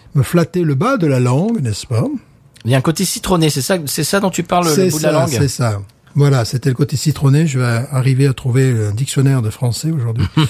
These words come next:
Speaker 2: <laughs>
Speaker 1: Ouais, c-, c'était ça. Il y avait cette, un côté citronné sur la pointe de la langue. Euh, et puis bon, une... oh, j'aime beaucoup.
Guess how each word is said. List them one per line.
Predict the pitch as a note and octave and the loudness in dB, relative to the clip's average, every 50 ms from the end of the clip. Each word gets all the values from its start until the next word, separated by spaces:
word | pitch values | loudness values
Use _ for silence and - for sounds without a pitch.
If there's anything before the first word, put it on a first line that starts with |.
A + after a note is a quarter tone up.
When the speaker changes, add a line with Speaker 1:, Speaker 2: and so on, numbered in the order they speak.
| - C3+ | 0 -4
Speaker 2:
<laughs> | A2 - - A2+ - - - | -4 -4 -6 -12 -12 -6 0
Speaker 1:
Ouais, | - D3+ | 2 2
c-, | E3 - - G#3 | 2 0 -2 -4
c'était | - A3 A3 - A3 | 0 0 0 0 0
ça. | - - E3 D#3+ D#3+ | 0 2 2 2 2
Il | D#3 | 2
y | D3 | 2
avait | C#3+ D#3+ | 2 0
cette, | D#3 - D#3 C#3+ - D3+ | 0 0 -2 -2 0 0
un | C3+ C3 B2+ | 0 2 0
côté | B2+ - D3+ - E3+ | 0 0 0 -2 -2
citronné | - - G#3 - F#3+ F#3 F#3 G#3 | -2 -2 -2 0 0 0 2 2
sur | A3 - E3+ | 0 0 0
la | C#3+ | 0
pointe | C#3 - F#3+ G3+ | 0 0 2 2
de | E3+ | 2
la | D3+ C#3 B2+ | 2 2 2
langue. | B2+ B2+ C#3+ F#3 A3 C4+ - _ _ _ _ _ _ _ _ _ _ _ _ _ _ _ _ _ _ _ _ - | 2 0 0 -2 -4 -8 -10 _ _ _ _ _ _ _ _ _ _ _ _ _ _ _ _ _ _ _ _ -2
Euh, | D3+ D3+ D3 D3 C#3+ C#3+ C3+ C3+ C3 B2+ B2+ B2+ C3+ - - | 0 2 2 4 4 2 2 2 2 0 0 -2 -2 -2 -2
et | B2+ | -4
puis | - - - C3 A#2+ | -4 -2 -2 -2 0
bon, | A2 C3 B2+ B2 B2 A#2 | 2 2 2 2 2 2
une... | A2 G#2+ G#2 G#2 G2+ G2+ G2+ G2+ G2 G2 - _ _ _ _ _ _ _ _ _ _ _ _ _ _ _ _ _ _ _ - - | 2 2 0 0 0 0 0 -2 -2 -4 -8 _ _ _ _ _ _ _ _ _ _ _ _ _ _ _ _ _ _ _ -2 0
oh, | A3+ A3+ F3 C3 A2 | 2 2 2 2 0
j'aime | - A2+ G2 G2 | 0 -2 -4 -4
beaucoup. | G2+ F#2+ - - G#2+ G#2+ | -4 -6 -6 -4 -4 -4